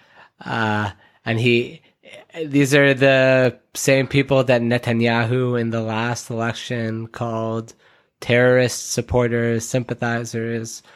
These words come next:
So it's just, it's interesting. And, and I guess this will be a test, uh, to see, uh, it, it will be interesting to see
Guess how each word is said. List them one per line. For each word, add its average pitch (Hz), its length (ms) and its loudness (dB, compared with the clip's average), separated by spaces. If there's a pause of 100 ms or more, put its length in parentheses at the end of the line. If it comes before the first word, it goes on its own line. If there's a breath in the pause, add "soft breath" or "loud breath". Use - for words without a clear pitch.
(240 loud breath)
So 127 300 2
it's 123 260 0
just, 202 360 -2
it's 180 320 -2
interesting. 202 380 4
And, 120 140 4
and 131 240 2
I 127 80 4
guess 151 260 2
this - 220 -6
will 147 100 0
be 143 400 2 (340 loud breath)
a 107 120 -4
test, - 600 -2 (360 soft breath)
uh, 113 220 0
to - 180 -6
see, 120 580 2 (300 soft breath)
uh, 110 500 0 (320 soft breath)
it, 113 380 -8
it 170 160 -2
will 127 100 6
be 127 220 2
interesting 131 400 2
to 127 120 -2
see 147 480 0